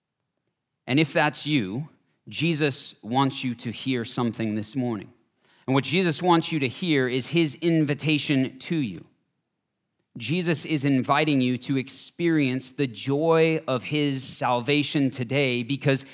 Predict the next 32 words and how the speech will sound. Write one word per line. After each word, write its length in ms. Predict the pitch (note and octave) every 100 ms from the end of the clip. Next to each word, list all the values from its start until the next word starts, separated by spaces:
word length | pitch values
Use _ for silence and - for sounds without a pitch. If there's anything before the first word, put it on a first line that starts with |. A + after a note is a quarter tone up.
| -
his 300 | - G3+ D3
joy 440 | - F#3+ F3 C#3+
changes 840 | C3+ - F#3 F#3 F3 B2+ C3 A#2+ - _ _ _
lives, 580 | A#2+ D3+ C#3+ G#2 F#2+ F#2+
and 140 | D3+ D3
he 160 | D#3+
wants 280 | F3 D#3+ D#3
to 140 | - E3
change 560 | - F3 D#3+ D3+ C3+
your 280 | - C#3 D3+
life. 440 | A2+ E2+ - - _ _ _ _ _ _ _ _
And 100 | -
so 120 | E3 G#3
if 60 |
that's 260 | G#3+ F#3+ -
you 260 | F#3+ G#3+
and 100 | D#3
you 80 | E3
feel 340 | E3+ - G#3 G3
like 180 | D#3 - - -
God 220 | D3+ F3
is 100 | E3+
stirring 520 | - - F#3+ F#3+ F3+
something 420 | D#3+ - E3+ D#3+ D3+
in 180 | E3+
you 160 | F3 D#3+
or 140 | D3
tugging 600 | C#3+ - F#3 F#3+ F3 D#3 C3+ - -
at 360 | D3+ F3+ -
you, 160 | F3+ D3+
and 100 | D3
you're, 160 | D3+